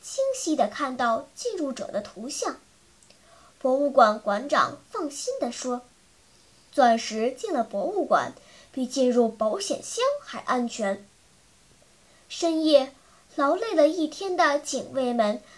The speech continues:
都打起了瞌睡。一个小偷悄悄地溜进了博物馆。那个小偷先不急于走进展厅，而是从口袋里摸出一面小镜子，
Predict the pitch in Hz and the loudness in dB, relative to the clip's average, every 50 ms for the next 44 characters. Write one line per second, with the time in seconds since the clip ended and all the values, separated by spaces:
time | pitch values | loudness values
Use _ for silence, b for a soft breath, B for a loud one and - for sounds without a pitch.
0 | b _ - 523 508 - 320 269 254 320 403 403 - 339 247 190 - - - - | b _ 0 0 0 0 -2 -2 -2 -2 -2 -2 -4 -4 -4 -4 -6 -8 -6 -4
1 | 480 508 523 523 - - 269 202 - - - _ _ _ _ _ b b b b | -4 -2 -2 -2 -4 -4 -6 -6 -6 -10 -18 _ _ _ _ _ b b b b
2 | b b b b - 311 339 339 480 440 - 339 - - - - - 339 330 330 | b b b b -10 -8 -4 -4 -4 -2 -2 -2 -2 -2 -4 -2 2 2 2 2
3 | 339 349 - _ _ - - - - 494 494 - - - 523 523 523 - 339 269 | 0 -6 -12 _ _ -16 -10 -6 -4 -4 -4 -4 -6 -4 -4 -4 -2 -2 -4 -6
4 | 277 - - _ _ _ - 403 415 427 - - 392 311 240 220 220 - 220 220 | -6 -8 -16 _ _ _ -12 -10 -10 -10 -8 -8 -6 -4 -4 -4 -6 -6 -8 -6
5 | 269 359 415 339 - - - - - _ _ _ _ _ _ _ b b b b | -6 -6 -8 -8 -8 -8 -8 -8 -12 _ _ _ _ _ _ _ b b b b
6 | b b b b b b 339 311 269 277 277 277 254 - - - - 311 302 302 | b b b b b b -2 0 0 0 0 0 -2 -4 -6 -6 -2 2 2 2
7 | 302 302 B B B B - - 392 403 403 403 - 392 294 269 277 277 294 330 | 2 0 B B B B -10 -8 -8 -8 -8 -6 -2 -2 -2 -2 -2 -4 -4 -2
8 | 311 254 262 320 359 - - 320 247 - - - - 508 415 330 - 240 - - | -2 -2 -2 -2 -4 0 0 0 0 0 -2 -6 -4 -4 -4 -4 -6 -8 -10 -12
9 | - - - 466 480 494 508 B B B B B B B B B - 320 320 370 | -14 -12 -8 -8 -8 -8 -10 B B B B B B B B B 4 6 6 6
10 | 370 - - 392 349 339 349 B B B - - 339 339 330 - - 277 262 - | 6 4 0 0 0 0 -2 B B B -6 -2 -2 -2 -2 -4 -6 -2 2 4
11 | 339 311 294 269 262 233 233 247 B B B - 370 359 349 349 349 349 339 277 | 4 4 4 2 0 -2 -4 -4 B B B 0 2 2 4 4 4 2 2 2
12 | 285 294 330 339 320 302 330 - - - 240 - - - - - 622 622 453 277 | 2 4 6 6 6 6 4 0 -2 -2 -2 -2 -4 -8 -8 -6 -4 -2 -2 -2
13 | 240 - - 185 131 - | -4 -6 -8 -8 -8 -10